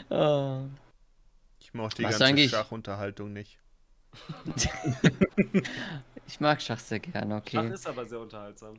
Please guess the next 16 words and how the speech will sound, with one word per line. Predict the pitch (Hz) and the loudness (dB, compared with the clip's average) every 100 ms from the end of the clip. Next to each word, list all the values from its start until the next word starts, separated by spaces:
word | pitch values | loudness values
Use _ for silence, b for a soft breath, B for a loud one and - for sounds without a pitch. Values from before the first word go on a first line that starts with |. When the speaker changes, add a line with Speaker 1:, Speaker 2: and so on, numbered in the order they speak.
| _ | _
Speaker 2:
Warum | 139 185 | -8 -6
ist | 208 - | -6 -2
Johnny | 123 117 | -2 0
eigentlich | 107 104 | -2 -2
so | 107 | -4
leise | 104 104 101 101 | 0 0 0 -6
geworden? | 104 101 101 98 104 _ _ _ _ _ - | -6 -6 -6 -6 -10 _ _ _ _ _ -18
Speaker 3:
Ich | 147 - | -14 -4
hab | 175 | -4
mich | 190 | -4
vorhin | - 180 180 | -2 -2 -2
wieder | 160 | 0
runtergeregelt, | 156 196 196 151 143 139 113 | 0 0 -4 -4 -4 -4 -4
als | 127 135 | -6 -4
mein | 131 | -4
Mikrofon. | 135 131 - 127 123 | -4 -8 -8 -6 -6